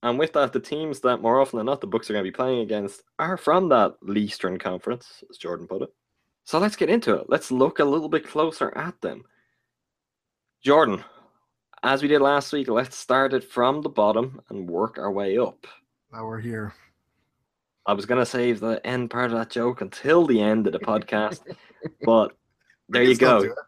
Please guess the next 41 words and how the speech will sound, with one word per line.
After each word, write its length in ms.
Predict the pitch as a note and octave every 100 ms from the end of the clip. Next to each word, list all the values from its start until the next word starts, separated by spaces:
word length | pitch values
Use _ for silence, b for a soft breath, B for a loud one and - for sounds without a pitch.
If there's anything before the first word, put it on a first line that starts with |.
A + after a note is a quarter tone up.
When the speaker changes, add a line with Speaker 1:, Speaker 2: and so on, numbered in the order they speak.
| _ _
Speaker 1:
You've 180 | A#2+ A2
blown 260 | B2 C3+ C3+
it 60 |
already. 500 | C#3 C3+ C3 A2 F2 _ _ _ _
You 180 | B2 D3+
might, 300 | E3 D3 C#3 -
I 140 | C3
will 180 | D3+ D#3+
have 60 | -
forgotten 380 | B2+ - - C#3
it 100 | A#2+
by 80 | A#2+
the 80 | A#2
time 160 | C3
we 80 | B2
get 260 | A2+ A#2 -
there. 300 | A#2 A2+ G#2+
I 140 | G#2 G2+
fully 240 | A#2+ A#2+
expect 440 | G#2 - G#2+ -
you 160 | A2+ A2
to 120 | G2+
remember 420 | G2 G#2 G#2 F#2+
and 120 | F2+ F2
bring 160 | G2
it 100 | F2+
back 260 | F#2+ F2 -
up. 200 | F#2+ - _ _ _ _ _ _
In 80 | A#2
fifteenth 420 | - F3+ F#3+ F3+ F3
place, 480 | D#3+ D3 A#2 - G#2
what 260 | B2+ -
team 340 | - D3 D3+ C#3
do 80 |
you 140 | C3+ C3+
have 480 | A#2 B2+ B2+ B2+ -
and 140 | A2 G2+
with 100 | F2+
how 240 | A#2+ A#2+
many 300 | B2+ B2+ B2+
wins? 680 | A#2 G#2 E2+ D2 B1 -